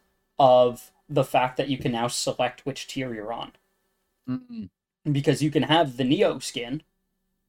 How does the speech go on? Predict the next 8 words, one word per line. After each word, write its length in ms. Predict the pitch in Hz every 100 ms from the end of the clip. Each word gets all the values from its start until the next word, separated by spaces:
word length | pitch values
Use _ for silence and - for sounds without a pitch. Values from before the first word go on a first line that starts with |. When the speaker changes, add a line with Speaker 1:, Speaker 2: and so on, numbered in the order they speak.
| _
Speaker 1:
with, 240 | 139 113 -
like, 200 | 127 117
all 180 | 139 123
the 140 | 123
flashy 460 | - 139 117 - 117
lights 280 | 151 156 139
and 80 |
everything, 480 | 110 117 104 123 139